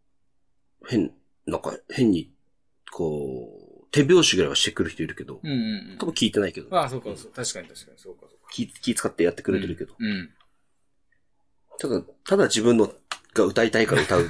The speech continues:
Speaker 1: だけであるからね。<laughs> 何なんだろうね。
Speaker 2: うん。まあまあ、そうだね。カラオケ行きましょ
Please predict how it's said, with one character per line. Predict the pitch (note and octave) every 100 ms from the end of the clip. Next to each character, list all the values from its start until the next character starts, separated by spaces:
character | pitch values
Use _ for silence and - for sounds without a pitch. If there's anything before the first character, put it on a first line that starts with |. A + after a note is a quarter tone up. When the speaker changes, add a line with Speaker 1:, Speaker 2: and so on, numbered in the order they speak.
| -
Speaker 1:
だ | F2
け | - D#2+
で | - - -
あ | -
る | -
か | -
ら | -
ね。 | D#2+ - _ _ - - -
<laughs> | - - - _ -
何 | G3+ B3
な |
ん | -
だ | C2+
ろ | C2
う | C2
ね。 | - _
Speaker 2:
う | G2+
ん。 | G2+ F#2+ F2 E2 D#2 _ _ _ _ _ _ _ _ _ - B2 B2+
ま | G3+ A#3+
あ |
ま | D#3 D#3+ F2
あ、 | G2+
そ | C3
う | A#2+
だ | E2+
ね。 | G2 - _ _ _ _ _ _ _ _ _ -
カ | -
ラ | G2+
オ |
ケ | - G2+ - -
行 | A#2
き | A#2
ま | A#2
し | C#3
ょ | -